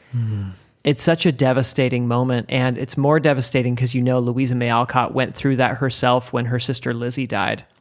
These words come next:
Speaker 2: Anyway, I don't, I don't have any actual qualifications to say this, but it does make me think that grief is probably supposed to be communal and supposed to be a shared thing.
Speaker 1: Hmm.
Speaker 2: So,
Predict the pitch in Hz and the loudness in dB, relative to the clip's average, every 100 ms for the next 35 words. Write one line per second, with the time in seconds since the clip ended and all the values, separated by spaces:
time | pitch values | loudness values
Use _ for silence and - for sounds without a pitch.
0 | - - _ _ - 156 156 143 123 160 | -20 -20 _ _ 2 4 6 6 4 4
1 | 175 - - 165 180 160 143 139 120 120 | 2 0 -2 0 2 2 2 2 2 0
2 | 143 123 - 127 127 135 131 127 120 143 | -2 -2 2 2 2 -2 -2 -2 -2 -2
3 | 143 - 139 - 123 135 147 - 143 139 | -4 -4 -4 -2 -2 -2 -2 -4 -4 0
4 | 165 185 160 139 139 127 - 135 127 127 | 2 2 2 2 0 -2 0 -2 0 0
5 | 123 - - _ - 147 156 151 131 139 | 0 -2 -20 _ 0 2 4 2 0 0
6 | 131 123 135 120 120 - 123 120 - 143 | -2 -2 -4 -2 -2 0 0 0 -2 0
7 | 143 - 127 123 123 139 143 123 - 117 | 0 0 0 2 2 2 2 -2 -4 -4
8 | - 123 - 131 123 113 117 - 120 127 | -2 -2 -4 -4 -2 -4 -4 0 0 0
9 | - - 127 139 165 - _ 127 113 104 | -2 -2 0 0 -4 -8 _ -4 -4 -8
10 | - _ _ _ - 139 123 117 | -20 _ _ _ -2 2 2 0